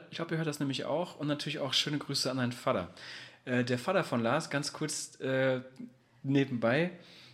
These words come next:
ähm, sein Spruch, den ich so mit, das war so, wir, wir haben halt vier, vier Jahre lang zusammen gewohnt und wir kannten uns vorher nicht. Und, ähm, so das,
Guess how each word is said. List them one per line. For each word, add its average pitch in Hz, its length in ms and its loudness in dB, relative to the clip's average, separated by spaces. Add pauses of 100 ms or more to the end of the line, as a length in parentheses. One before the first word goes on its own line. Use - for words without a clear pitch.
(320)
ähm, 127 440 0 (800)
sein 135 280 0
Spruch, 165 380 0
den 143 160 0
ich 143 80 -4
so 139 280 0 (100)
mit, 151 260 -4
das 143 160 -4
war 190 80 4
so, 147 200 -2 (240)
wir, 160 300 -8
wir 147 140 -8
haben 170 80 0
halt 147 180 4
vier, 170 340 2 (140)
vier - 220 2
Jahre 170 180 6
lang 160 160 2
zusammen 156 240 -2
gewohnt 139 380 2
und 147 80 -2
wir 135 80 -2
kannten - 240 -4
uns 113 100 0
vorher 110 280 0
nicht. 151 260 -2 (680)
Und, 123 480 2
ähm, 117 460 0 (600)
so - 160 -4
das, - 400 -2